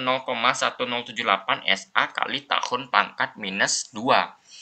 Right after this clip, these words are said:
Ini untuk jawaban keduanya yang bukan satuan internasional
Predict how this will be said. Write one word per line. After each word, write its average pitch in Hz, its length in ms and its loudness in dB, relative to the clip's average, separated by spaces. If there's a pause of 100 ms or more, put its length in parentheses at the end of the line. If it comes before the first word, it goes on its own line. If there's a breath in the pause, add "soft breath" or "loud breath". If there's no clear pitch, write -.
(360 loud breath)
Ini 117 240 -4
untuk 127 400 -4
jawaban 104 400 4
keduanya 123 720 4
yang 110 400 2
bukan 120 260 2
satuan 120 460 4
internasional 117 920 0